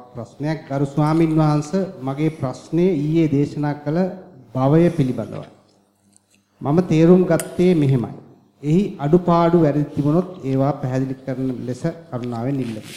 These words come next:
අපි මූලික අරමුණට මුහුණ දී සිටින විට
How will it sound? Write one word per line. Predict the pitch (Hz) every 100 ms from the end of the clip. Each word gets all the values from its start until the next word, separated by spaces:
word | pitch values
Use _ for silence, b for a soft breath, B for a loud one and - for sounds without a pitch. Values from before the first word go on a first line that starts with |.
| - - _ _ _ -
අපි | 143 190
මූලික | 165 147 175 196 190
අරමුණට | 190 147 160 165 - -
මුහුණ | - - - -
දී | 156
සිටින | - 139 135
විට | 131 120 _